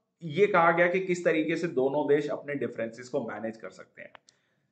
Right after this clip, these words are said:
जब यूएस से पूछा गया तो यूएस ने ये कह दिया कि हाँ, हम ताइवान को सपोर्ट करेंगे, और चाइना ने भी ये कह दिया कि ये रेड लाइन है ताइवान, अगर आपने इसको क्रॉस कर दिया तो इसके बाद इसके परिणाम आपको भुगतने पड़ेंगे। तो ये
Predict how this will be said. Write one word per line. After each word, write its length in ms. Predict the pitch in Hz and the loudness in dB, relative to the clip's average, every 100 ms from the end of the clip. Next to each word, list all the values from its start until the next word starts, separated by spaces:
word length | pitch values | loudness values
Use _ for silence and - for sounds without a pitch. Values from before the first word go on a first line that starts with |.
| _ | _
जब 580 | 117 117 202 - - - 151 | -10 10 10 10 2 -6 -8
यूएस 640 | 123 117 147 175 190 196 | -6 4 8 10 10 8
से 60 | 208 | 2
पूछा 420 | 185 180 196 180 | 2 -2 2 4
गया 120 | 175 | 4
तो 120 | 180 | 4
यूएस 440 | 180 139 143 156 151 | 2 2 4 4 4
ने 100 | 160 | -2
ये 180 | 147 | -2
कह 140 | 147 143 | 2 2
दिया 160 | 143 | 2
कि 100 | 147 | -4
हाँ, 340 | 147 123 127 131 | -6 -2 -2 -2
हम 100 | 131 | -4
ताइवान 420 | 117 113 117 120 | 0 0 0 -2
को 80 | 117 | -4
सपोर्ट 440 | 110 - 143 143 | -8 0 0 2
करेंगे, 300 | 139 139 151 | 0 0 2
और 140 | 156 151 | 2 2
चाइना 320 | 120 120 135 | -4 -2 -2
ने 100 | 139 | 0
भी 140 | 139 135 | 0 -2
ये 120 | 117 | -2
कह 200 | 117 110 | -2 -4
दिया 240 | 113 131 | 0 0
कि 160 | 135 156 | 2 -2
ये 380 | 139 123 156 170 | -2 0 2 2
रेड 360 | 110 131 135 | 4 2 4
लाइन 300 | 135 131 127 | 4 4 2
है 100 | 117 | -6
ताइवान, 480 | 101 - 110 104 101 - _ - - _ _ | -8 -6 -6 -6 -12 -14 _ -14 -14 _ _
अगर 280 | 165 202 214 | 8 10 12
आपने 300 | 185 175 170 | 10 8 4
इसको 200 | 170 175 | 0 0
क्रॉस 340 | 165 139 139 135 | 2 6 6 4
कर 120 | 123 | -2
दिया 240 | 113 120 127 | -2 2 2
तो 380 | - 147 - _ | 4 -2 -4 _
इसके 360 | 156 - - 180 | -12 -12 0 4
बाद 280 | 143 147 147 | 6 6 4
इसके 240 | - 151 | -2 -8
परिणाम 500 | 151 120 113 117 123 | -2 -2 0 -2 -2
आपको 240 | 110 - | -6 -6
भुगतने 380 | - - 98 - | -10 -10 -14 -12
पड़ेंगे। 400 | - 92 - - - _ _ _ | -12 -14 -18 -20 -20 _ _ _
तो 60 | 143 | -6
ये 580 | 127 147 170 170 - | 0 4 4 2 0